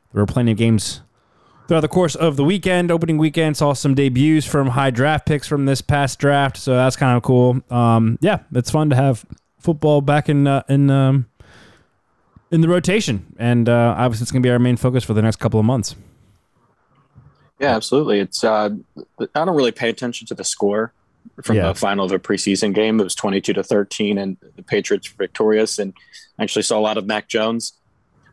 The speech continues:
Speaker 2: But, you know, for the most part, we just wanted to see from, you know, certain players that,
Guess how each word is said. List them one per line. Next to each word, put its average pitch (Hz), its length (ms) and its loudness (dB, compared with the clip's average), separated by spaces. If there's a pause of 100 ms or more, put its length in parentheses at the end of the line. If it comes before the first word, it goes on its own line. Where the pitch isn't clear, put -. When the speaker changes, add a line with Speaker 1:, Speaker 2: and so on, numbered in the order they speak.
(160)
Speaker 2:
But, 113 300 -2
you 123 100 -4
know, 107 100 -4
for 113 140 -12
the 113 80 0
most 123 220 -4
part, 117 260 -4
we 127 100 -2
just 127 200 -6
wanted 123 180 -4
to 113 80 -10
see 117 260 -4
from, 107 500 -6
you 110 60 -10
know, 101 120 -6
certain 110 340 -2
players 117 460 -2
that, 104 200 -4